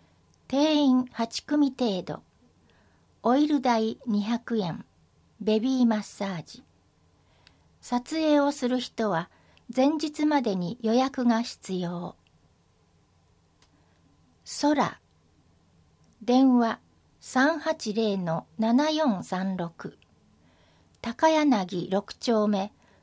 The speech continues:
十三番五号。十月九日水曜日、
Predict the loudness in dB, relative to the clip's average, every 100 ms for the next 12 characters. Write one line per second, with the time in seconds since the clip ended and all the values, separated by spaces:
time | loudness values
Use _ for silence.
0 | -10 -2 0 0 2 4 4 4 0 -4
1 | -2 0 2 0 -2 -4 -8 _ _ _
2 | _ _ _ _ _ _ _ _ _ _
3 | _ _ _ _ -10 -4 0 2 0 -2
4 | -6 -6 0 4 4 4 0 -2 -4 -4
5 | 0 2 2 0 0 -4 -10